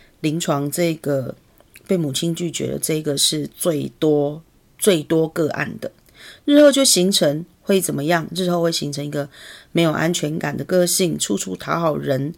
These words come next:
啊，讨好人生存的权利。有时候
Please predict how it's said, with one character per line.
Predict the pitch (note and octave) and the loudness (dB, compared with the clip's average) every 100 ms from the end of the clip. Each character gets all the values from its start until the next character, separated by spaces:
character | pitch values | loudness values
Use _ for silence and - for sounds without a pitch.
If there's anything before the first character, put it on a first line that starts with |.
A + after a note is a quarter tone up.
| - - - _ _ - - | -14 -20 -20 _ _ -14 -6
啊， | D3+ C#3+ C#3+ | -4 -4 -6
讨 | - D#3 | -4 -2
好 | F#3 E3 | 0 -2
人 | D3 C#3+ C#3 | 0 0 0
生 | D#3 E3+ | 0 -2
存 | E3+ D3 | -2 -4
的 | C#3+ | -4
权 | - - D3+ | -4 -2 0
利。 | F#3 G3 - - - - | 0 0 -6 -20 -20 -4
有 | D3+ | -2
时 | C#3+ C#3+ | 0 0
候 | F3 F#3 | 2 4